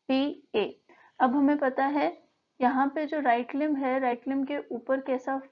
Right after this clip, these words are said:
अ, pressure है, atmospheric pressure। atmospheric pressure की value मुझे given नहीं है, तो मैं इसकी value कितनी मान लूंगी, equal to zero मान लूंगी। ठीक है, तो पीए is equal, अ, पीए, अब मैं क्या कर रही हूँ,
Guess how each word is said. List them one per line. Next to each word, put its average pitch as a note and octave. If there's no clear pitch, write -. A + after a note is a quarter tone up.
अ, A3+
pressure B3+
है, F4
atmospheric B3
pressure। -
atmospheric C4+
pressure C4
की C4+
value A#3+
मुझे C4+
given B3+
नहीं C4
है, C#4
तो C4
मैं B3
इसकी B3+
value B3
कितनी C4
मान A#3+
लूंगी, C#4
equal B3
to G4+
zero A#3+
मान A3
लूंगी। A3+
ठीक C#4
है, E4
तो C#4
पीए C4+
is C4
equal, B3
अ, A#3+
पीए, C4+
अब C4
मैं C#4
क्या C#4
कर C4+
रही C#4
हूँ, D4+